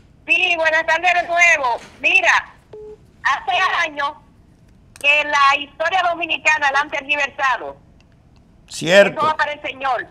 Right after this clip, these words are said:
Speaker 1: Pero otra cosa es que aumentarle a veinte dólares el galón de gasolina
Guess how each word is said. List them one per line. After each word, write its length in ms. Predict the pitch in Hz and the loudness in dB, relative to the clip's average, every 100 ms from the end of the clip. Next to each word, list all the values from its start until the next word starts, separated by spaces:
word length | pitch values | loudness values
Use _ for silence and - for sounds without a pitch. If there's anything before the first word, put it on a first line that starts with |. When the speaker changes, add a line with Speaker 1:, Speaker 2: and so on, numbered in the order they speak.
| - | -6
Speaker 1:
Pero 200 | 269 285 | -2 -2
otra 260 | 349 349 | 0 -2
cosa 320 | 339 349 349 349 349 320 | 0 -4 0 0 2 0
es 160 | 269 - _ _ _ _ _ _ _ - - _ _ - - - - | -4 -8 _ _ _ _ _ _ _ -20 -20 _ _ -20 -20 -20 -8
que 460 | - - 285 269 - | -2 0 0 -2 -4
aumentarle 840 | 277 320 320 320 285 349 392 392 392 - - | -2 -2 -2 -6 -6 -2 0 0 -4 -2 0
a 40 | 302 | 0
veinte 320 | 349 403 359 349 | -2 -4 -4 -2
dólares 520 | 349 330 247 202 180 _ - - | 0 0 -2 -4 -12 _ -20 -8
el 160 | 285 | -6
galón 260 | 294 285 349 | -2 -2 -2
de 100 | 381 | 0
gasolina 760 | 370 359 320 320 311 240 202 | 0 -2 -4 -4 -2 0 -2